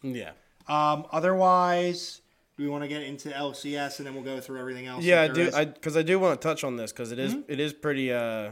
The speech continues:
Speaker 1: pretty crazy what's happening. So
Speaker 2: Yes.
Speaker 1: to kinda give you, um, some, some background noise.
Speaker 2: Controversy
Speaker 1: Yeah,
Speaker 2: time.
Speaker 1: League of Legends, we, we had a whole episode on it. It, their main, um, you know, American, uh, league is L C S.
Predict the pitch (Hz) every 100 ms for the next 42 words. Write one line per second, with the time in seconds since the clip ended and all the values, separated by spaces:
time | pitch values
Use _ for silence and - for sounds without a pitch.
0 | - - 156 156 156 131 127 113 120 113
1 | - 95 123 120 110 107 - 170 180 165
2 | 160 156 151 147 - 127 123 123 120 117
3 | 117 - - - 131 120 120 - 131 117
4 | 123 123 113 110 156 - 143 135 139 139
5 | 123 127 117 113 113 104 110 147 175 180
6 | 160 139 151 147 - 127 131 131 131 127
7 | 131 131 123 113 117 127 120 117 120 120
8 | 120 113 110 120 123 127 131 127 127 -
9 | 120 113 107 104 117 127 113 98 - 123
10 | 147 156 151 143 139 139 - 120 110 127
11 | 123 110 98 - 127 127 - 120 - 85
12 | - -